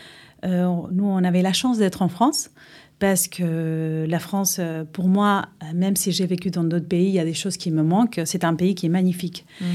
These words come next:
Speaker 1: Et on a un État qui, euh,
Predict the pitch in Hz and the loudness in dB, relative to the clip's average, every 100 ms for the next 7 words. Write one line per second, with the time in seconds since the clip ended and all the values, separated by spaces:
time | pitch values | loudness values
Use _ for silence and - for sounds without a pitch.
0 | 175 165 - 190 202 208 - 180 180 180 | -4 -6 0 4 4 2 -2 0 0 2
1 | 180 185 190 190 190 214 226 226 - 202 | 0 2 2 2 2 2 2 -2 -2 0
2 | 202 185 180 180 175 175 175 180 | 0 0 0 0 -2 -2 -4 -4